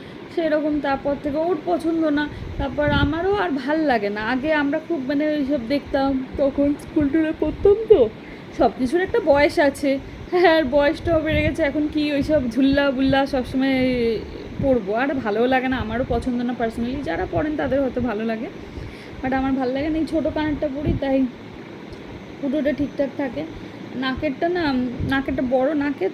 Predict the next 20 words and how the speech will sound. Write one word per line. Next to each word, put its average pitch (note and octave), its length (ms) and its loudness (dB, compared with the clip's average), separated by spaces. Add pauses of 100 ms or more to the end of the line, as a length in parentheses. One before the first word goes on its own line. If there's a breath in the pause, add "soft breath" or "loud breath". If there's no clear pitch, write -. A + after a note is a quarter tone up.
তো, G#4 120 2
আর C4+ 180 0
না D#4 180 0
ভেতর C4+ 380 0
দিকে C#4+ 200 -4
না E4 140 0
ডাঁটিটা A#3+ 540 -2
প্রচণ্ড C4 400 -2
ঠেকে, G#3+ 580 -4 (600)
আর B3 100 -6 (120)
তাতে C4 320 -4
কি D4+ 100 -4
হয়, D4+ 260 -4 (800 loud breath)
কষ্ট E4+ 340 4
হয়। B3 380 2
সেই D#4 180 0
জন্য F4+ 360 4
যেই D#4 200 -2
মুহূর্তে E4+ 480 6 (200)
খুলি, F4 280 8